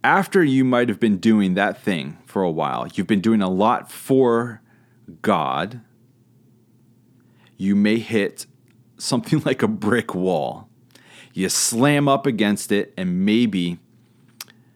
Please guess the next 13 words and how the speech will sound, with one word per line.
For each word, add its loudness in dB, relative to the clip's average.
it -4
was -4
a -6
shock. -6
Let's 0
say 0
your 2
life -2
has -4
a -2
massive -2
disappointment, -8
divorce, -2